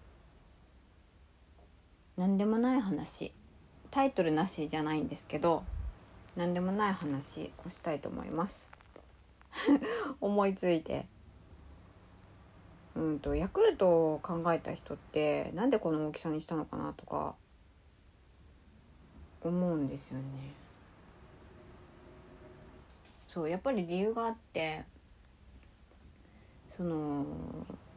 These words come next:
ヤクルトの乳酸菌が、このちっちゃなボトルの量で、そのちょうどお腹に優しく足りるのかとか。<laughs>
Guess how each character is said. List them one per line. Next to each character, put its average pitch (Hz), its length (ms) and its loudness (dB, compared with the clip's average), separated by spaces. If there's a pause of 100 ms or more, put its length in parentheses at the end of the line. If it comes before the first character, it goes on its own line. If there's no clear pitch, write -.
(180)
ヤ 170 140 0
ク 233 180 6
ル 220 100 8
ト 160 120 2
の 147 100 2
乳 175 220 2
酸 196 280 0
菌 196 260 0
が、 196 360 2 (1400)
こ 185 140 -4
の 180 160 2
ち 196 140 -4
っ 190 80 -6
ち 214 100 -2
ゃ 220 40 2
な 190 120 2
ボ 156 180 -2
ト 156 160 -2
ル 160 360 0
の 160 140 0
量 170 260 2
で、 180 360 2 (1120)
そ 160 80 -2
の 147 140 2
ち 170 120 -4
ょ 147 120 2
う 151 60 0
ど 151 360 0 (180)
お 170 80 0
腹 151 260 0
に 156 120 2
優 156 100 0
し 156 280 -6
く 147 140 -8
足 156 140 -2
り 156 100 0
る 151 120 -2
の 151 100 -4
か - 140 -10
と - 100 -14
か。 - 320 -2 (1900)
<laughs> - 40 -20